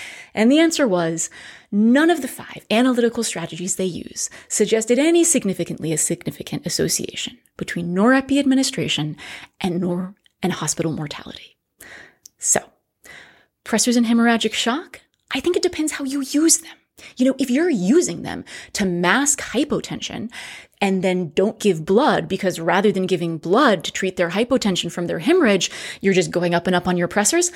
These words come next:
that's the wrong way to use pressors in hemorrhagic shock. That's not gonna help you. But I do think that there are times that there's a right way to use pressors in hemorrhagic shock. Mainly the you break it, you buy it moment,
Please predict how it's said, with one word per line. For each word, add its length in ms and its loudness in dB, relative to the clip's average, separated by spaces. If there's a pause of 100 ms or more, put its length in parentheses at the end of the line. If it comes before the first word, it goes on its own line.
(320)
that's 200 -4
the 100 2
wrong 260 -4
way 140 -12
to 60 -12
use 200 -10
pressors 400 -4
in 60 2
hemorrhagic 500 -6
shock. 300 0
That's 180 2
not 160 0
gonna 140 6
help 380 -4
you. 60 -20 (640)
But 120 0
I 60 4
do 280 2
think 340 -12
that 120 0
there 140 2
are 80 4
times 360 -12
that 100 -6
there's 220 0
a 60 -4
right 440 2
way 220 -16
to 140 -6
use 140 -2
pressors 380 -8
in 100 0
hemorrhagic 520 -8
shock. 440 -4 (440)
Mainly 480 2
the 320 0 (300)
you 220 4
break 240 2
it, 320 -2
you 160 -2
buy 160 4
it 180 2
moment, 360 -4